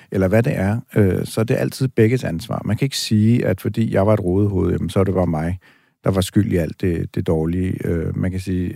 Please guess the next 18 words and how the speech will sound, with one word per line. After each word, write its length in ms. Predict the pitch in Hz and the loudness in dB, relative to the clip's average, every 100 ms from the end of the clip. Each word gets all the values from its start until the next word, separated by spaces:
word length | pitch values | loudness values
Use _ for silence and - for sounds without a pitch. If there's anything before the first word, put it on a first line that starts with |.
| - | -4
at 140 | 95 | -4
Annette 340 | - 98 98 123 | 0 2 2 2
har 320 | 113 101 90 | 2 2 2
måske 340 | 90 90 - | 0 -2 -2
på 100 | 95 | 0
et 80 | 98 | 0
tidspunkt, 480 | - 110 - 117 - | 0 0 0 -2 0
var 80 | 95 | 0
hun 140 | 98 | 2
god 200 | 95 107 | 2 -2
til 140 | - 110 | 0 -4
at 60 | |
sige, 200 | - 101 | 0 0
jamen, 300 | 98 98 92 - - - - - - _ _ _ _ _ _ _ _ _ _ _ - 113 | 0 0 0 -4 -16 -20 -20 -20 -20 _ _ _ _ _ _ _ _ _ _ _ -4 0
det, 180 | 131 135 | 2 4
det 120 | 120 | 4
ville 140 | 120 | 4
være 120 | 110 | 2